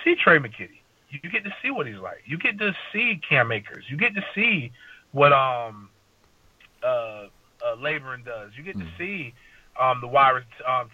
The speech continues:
Speaker 1: Terry. You get to see Keith Gavin. You get to see Stanford Samuels. You get to see what some of these guys look at. And, man, if you can bring your kid to this, now the kid starts to re-fall in love with Florida State football. What happened was,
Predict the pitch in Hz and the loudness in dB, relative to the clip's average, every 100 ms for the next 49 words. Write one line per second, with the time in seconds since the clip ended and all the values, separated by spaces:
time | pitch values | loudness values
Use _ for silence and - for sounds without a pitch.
0 | - 143 123 107 101 104 117 160 170 - | -6 -6 -4 -10 -16 -20 -14 -12 -12 -14
1 | 180 - 165 131 127 117 104 98 - 175 | -16 -12 -12 0 4 4 0 -8 -2 0
2 | 180 - 202 - 151 131 117 123 110 147 | 0 -2 -4 2 2 2 -4 -6 -4 -4
3 | 226 202 233 233 214 208 202 185 175 165 | -4 -2 -2 0 2 2 2 4 8 8
4 | 143 156 233 165 160 - 131 - - 185 | 8 2 -2 0 -2 -4 -6 -6 -6 -4
5 | 262 190 254 277 202 202 175 - 277 320 | -2 -2 -4 -4 -2 -2 -2 -4 -4 -4
6 | 269 226 - _ - - 185 208 233 - | -4 -8 -18 _ -20 -6 0 0 0 -4
7 | - 208 208 240 208 - 233 233 196 196 | -6 -4 -2 -2 -2 -10 -12 -12 -10 -4
8 | 185 160 135 123 151 214 202 - 185 180 | -4 -4 -12 -12 -8 -8 -8 -6 -4 -4
9 | 151 143 160 156 131 120 - 160 147 - | -6 -4 -2 -2 -4 -14 -12 -6 -6 -6
10 | 139 123 - 170 156 - - - - - | -8 -8 -6 -6 -4 -4 -4 -4 -8 4
11 | 156 139 139 180 214 - 160 143 127 117 | 6 8 6 4 4 2 -2 0 0 0